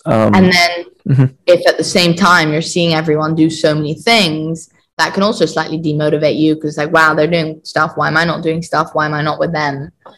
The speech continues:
Speaker 2: Um, so I think it's a whole combination of factors.
Speaker 1: Gotcha. Uh, yeah, no, I, I, I agree. Uh, one, one more thing, or another thing that popped into mind is, like, what do you, uh, kinda envision yourself and Clicks, uh, doing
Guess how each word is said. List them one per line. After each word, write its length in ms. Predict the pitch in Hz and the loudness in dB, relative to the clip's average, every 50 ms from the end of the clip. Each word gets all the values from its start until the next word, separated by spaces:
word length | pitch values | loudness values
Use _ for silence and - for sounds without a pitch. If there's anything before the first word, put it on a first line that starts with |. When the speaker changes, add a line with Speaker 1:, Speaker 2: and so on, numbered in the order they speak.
| _ _ - - | _ _ -6 -2
Speaker 2:
Um, 500 | 160 156 151 147 147 151 156 170 160 - | 2 2 4 4 2 2 0 -2 -4 -2
so 100 | - 156 | 0 2
I 20 | |
think 160 | 156 170 180 165 | 2 2 2 0
it's 80 | 160 | 0
a 80 | 175 175 | -2 0
whole 140 | 170 143 143 | 0 -2 -2
combination 560 | - 147 151 147 139 139 151 165 - - 143 | -2 -4 -4 -4 -6 -6 -8 -10 -10 -10 -12
of 60 | 156 | -6
factors. 540 | - 117 - - - - - - - - _ _ _ _ _ _ _ _ _ _ _ _ - - | -6 -6 -8 -8 -12 -16 -16 -14 -16 -20 _ _ _ _ _ _ _ _ _ _ _ _ -4 0
Speaker 1:
Gotcha. 460 | 139 147 147 147 - 139 127 - - _ - | 0 0 0 2 0 0 0 0 -4 _ -4
Uh, 360 | 127 131 127 123 120 117 113 - - | 0 2 4 4 4 2 0 -2 -4
yeah, 200 | 120 143 156 123 | -2 0 0 0
no, 140 | 131 131 | 0 -2
I, 200 | 104 110 113 117 120 - | -2 -2 -2 -4 -4 -4
I, 80 | - 107 107 - - | -4 -4 -4 -4 -4
I 60 | 110 | -6
agree. 360 | 110 113 123 113 117 113 117 _ - - | -6 -4 -4 -4 -4 -4 -6 _ -18 -12
Uh, 460 | - - 117 117 113 110 120 127 - - - _ - | -4 -2 0 2 4 4 2 2 0 -4 -12 _ -2
one, 180 | 139 156 185 | 0 0 2
one 100 | 170 147 | 2 2
more 140 | 156 160 147 | 2 2 2
thing, 240 | - - 131 127 - - | 2 0 0 -2 -2 0
or 140 | - 120 113 | 2 2 4
another 280 | 113 120 127 135 131 127 | 4 2 2 0 0 -2
thing 200 | 131 131 123 123 | -2 -4 -4 -4
that 120 | 120 - - _ _ | -6 -8 -10 _ _
popped 200 | - 113 - - | -6 -6 -4 -2
into 120 | 117 110 | -2 0
mind 280 | 110 113 113 117 107 107 | 2 2 0 0 -2 -4
is, 140 | 110 127 147 | -6 -6 -6
like, 240 | 170 - - - _ _ _ - - _ - _ _ _ _ _ _ _ - | -6 -6 -8 -10 _ _ _ -20 -20 _ -20 _ _ _ _ _ _ _ 0
what 160 | - 151 165 | 2 4 4
do 60 | 180 | 4
you, 260 | 185 180 175 170 160 | 4 4 4 4 4
uh, 320 | 151 147 139 131 127 123 127 | 6 6 6 6 4 2 0
kinda 260 | - 156 147 135 135 | 0 0 2 2 2
envision 460 | 127 127 131 131 131 131 135 131 127 123 - _ _ - | 2 4 4 4 4 4 2 -2 -4 -6 -8 _ _ -8
yourself 440 | - - 120 - - 143 135 - | -2 -2 -2 0 0 -2 -2 -2
and 80 | 143 131 | -4 -8
Clicks, 480 | - - 131 127 131 - - - - - 277 | -2 0 0 0 -2 -6 -12 -12 -12 -12 -6
uh, 420 | - 135 120 113 113 107 110 117 - - _ _ _ _ _ - - | -2 0 2 2 2 2 2 0 -4 -6 _ _ _ _ _ -10 -2
doing 760 | 127 131 127 127 127 123 120 120 117 117 120 120 135 170 | 2 2 4 4 4 2 0 -2 -4 -4 -6 -8 -12 -16